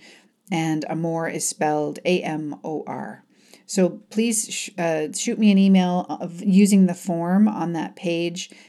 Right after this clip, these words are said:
and I'll be very happy to answer your question on a future Q and A episode. So, as mentioned last Monday, what I want to talk about today is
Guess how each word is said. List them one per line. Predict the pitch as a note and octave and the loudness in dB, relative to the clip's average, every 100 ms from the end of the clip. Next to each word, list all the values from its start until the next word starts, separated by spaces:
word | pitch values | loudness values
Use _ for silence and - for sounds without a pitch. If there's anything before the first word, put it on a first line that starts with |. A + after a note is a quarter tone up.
| _ | _
and | D#3 D#3 | -4 -2
I'll | D3+ | -2
be | D#3 | -4
very | D3+ D3 D3 | -4 -4 -4
happy | C3+ C#3+ - D#3 | -6 -8 -8 -10
to | - - | -10 -8
answer | D3+ C#3 - | -6 -4 -4
your | D3+ D3 C#3 C#3 C#3 | -4 -4 -4 -6 -6
question | - F#3 - E4+ F4+ - - _ | -6 -6 -4 -6 -8 -18 -20 _
on | - D#3+ | -6 -6
a | D#3 | -4
future | F#3 F3+ G3 | -6 -4 -4
Q | F#3+ G#3 G3+ | -2 0 0
and | C4 | 0
A | F4 | -2
episode. | G#3+ - - G#3 - - _ _ _ | -4 -6 -8 -8 -14 -20 _ _ _
So, | - - C#4 F#3 - | -4 2 4 4 2
as | G3 A#3 | 2 4
mentioned | A#3+ G#3 A3 G#3+ | 4 4 6 4
last | E3+ D#3+ F3 G#3 - | 4 2 0 0 -4
Monday, | F3 E3 D#3+ D3+ C#3+ D3+ A#3 C#4 - - _ _ - | -4 -4 -2 0 0 0 -2 -2 -10 -20 _ _ -6
what | F#3 G3+ | 2 4
I | B3+ | 4
want | A3+ F#3 | 2 2
to | F#3+ | 0
talk | F#3+ F3+ F#3+ | 2 2 2
about | E3+ D3+ | 0 -2
today | - D#3+ F3 E3 D3 D3 E3+ G#3 | -6 -2 2 2 0 0 0 -2
is | F#3 E3+ D#3+ D#3 E3+ G#3 - | -2 0 0 0 -2 -4 -6